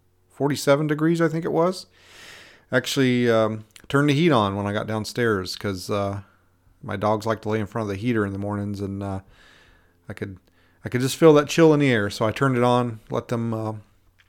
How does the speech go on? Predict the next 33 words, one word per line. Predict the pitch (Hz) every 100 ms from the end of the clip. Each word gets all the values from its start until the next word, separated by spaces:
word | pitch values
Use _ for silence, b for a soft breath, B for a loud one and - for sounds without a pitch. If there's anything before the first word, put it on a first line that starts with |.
| _ - _ -
roast | 117 123 117
in | 113
front | - 120
of |
the | 104
heater | 123 117
for | -
a | 117
little | 113 107
bit | 117 113
like | 110
they | 120 113
like | 110 -
to |
do. | 104 110 110
And, | 104 98 95
uh, | 95 95 _ B B B B B B B B B
it's | 123 -
coming, | 180 180
people. | 156 151 156 135 B B B B
It's | -
not | 135 131
gonna | 131
be | 139
long | 139 139 131
now. | 135 127 113 104 b b b - -
Um, | 107 101 98 92 _ _ _ _ b b b b b b b
I | 113
do | 104 104 131 143
want | 135 131 -
to | 113
get | 123 120
out | 117 117 - -